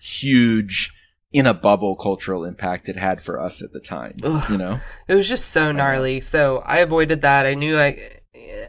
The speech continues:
Speaker 2: I, there's no reason. Juno is another movie we talked about, you know, that had
Speaker 1: Mm-hmm,
Speaker 2: that kind of
Speaker 1: mm-hmm.
Speaker 2: effect. But then there's some things like, uh, with Succession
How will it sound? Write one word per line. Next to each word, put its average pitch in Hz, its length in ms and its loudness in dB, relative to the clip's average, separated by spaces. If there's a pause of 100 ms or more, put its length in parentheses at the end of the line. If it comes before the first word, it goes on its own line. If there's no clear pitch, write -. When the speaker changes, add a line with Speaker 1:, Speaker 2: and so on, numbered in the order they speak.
Speaker 2:
I, - 120 -10
there's 202 280 0
no 208 120 0
reason. 143 720 -4 (720)
Juno 196 560 4
is 180 140 0
another 170 340 2
movie 147 300 -4
we 143 120 -4
talked 143 320 -4
about, 123 460 -2
you 120 160 0
know, 139 160 2
that 127 160 -2
had 139 280 2
Speaker 1:
Mm-hmm, 147 40 -2
Speaker 2:
that 123 220 -2
kind 123 220 -2
of 131 60 -4
Speaker 1:
mm-hmm. 135 100 -4
Speaker 2:
effect. 123 500 -10 (640)
But 180 260 4
then 196 120 0
there's 381 240 -2
some 285 200 2
things 254 340 -6
like, 170 360 -6 (760)
uh, - 80 -8 (180)
with 170 240 -6
Succession 139 840 -2